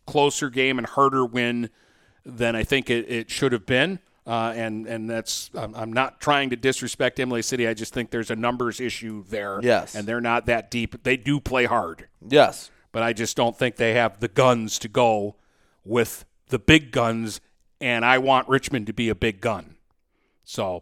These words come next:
Speaker 1: I, maybe my expectation is unfair, but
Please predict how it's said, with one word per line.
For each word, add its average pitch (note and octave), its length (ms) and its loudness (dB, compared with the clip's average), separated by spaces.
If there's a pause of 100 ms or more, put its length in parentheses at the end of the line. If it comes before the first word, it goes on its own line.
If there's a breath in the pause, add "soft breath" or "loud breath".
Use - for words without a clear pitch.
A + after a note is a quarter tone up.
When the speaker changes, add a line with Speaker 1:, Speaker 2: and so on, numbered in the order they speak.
(140)
Speaker 1:
I, A#2 180 -10
maybe A#2+ 300 0
my B2+ 240 2
expectation C3 720 0
is A#2 140 -4
unfair, C3+ 560 2 (800)
but A2 240 -2